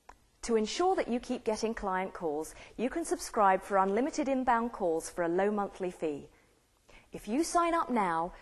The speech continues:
we'll even publish your listing on your own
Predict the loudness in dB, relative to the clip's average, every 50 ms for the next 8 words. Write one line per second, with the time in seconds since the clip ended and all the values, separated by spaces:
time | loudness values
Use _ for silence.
0 | -16 -6 -2 -2 -2 -2 -2 -2 0 0 2 2 0 -2 -4 -2 0 0 2 2
1 | 2 0 0 0 0 0 2 0 -2 -2 -2 -2 -2 -2 -2 -2 -2 -2 -2 0
2 | 0 0 0 2 2 2 2 0 0 -2